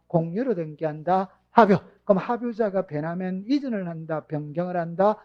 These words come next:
변경. 그 정도 기억해 두시면 됩니다. 자, 그다음에 이제 가등기거든. 그 가등기는 법에 이렇게 나와요.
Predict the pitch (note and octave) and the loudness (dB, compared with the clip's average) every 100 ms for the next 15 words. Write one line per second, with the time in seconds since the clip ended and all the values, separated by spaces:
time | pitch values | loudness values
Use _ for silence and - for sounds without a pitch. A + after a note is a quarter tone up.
0 | _ - D3+ C#3+ C#3+ F3 D3 - _ D#3 | _ 0 0 0 0 2 0 -2 _ -2
1 | E3 F3 F3 G#3 A3 - _ - D#3 D#3 | -2 -4 4 4 4 -4 _ -2 -2 0
2 | D3 C#3+ - D3 D3 D3 C#3 A#2+ A#2+ C3+ | -10 -10 -12 -10 -12 -12 -16 -18 -14 -10
3 | C#3 C3+ C#3+ F#3+ C4 - _ _ - - | -8 -6 2 2 2 -2 _ _ -10 -10
4 | - - - - F#3 F3+ G3 A#3+ A#3 _ | -12 -16 -16 0 0 4 4 4 2 _
5 | _ _ _ _ _ _ _ - - - | _ _ _ _ _ _ _ -20 -20 -20
6 | _ - B2+ C#3 E3 D#3 E3 D3+ C3+ C#3+ | _ -8 -6 -6 -8 -2 -2 -2 -4 -4
7 | C#3+ - _ E3+ D3+ A2 B2 F#3 G#3 G#3+ | -4 -8 _ 0 0 -8 -4 -2 -2 -2
8 | F#3 E3 E3+ D3+ - G#3+ G3 G3+ G#3 G#3+ | 0 0 -2 -4 2 4 4 0 -2 -2
9 | E3 C#3+ C#3+ C#3 C#3 F#3+ B3 | -8 -6 -8 -6 2 4 4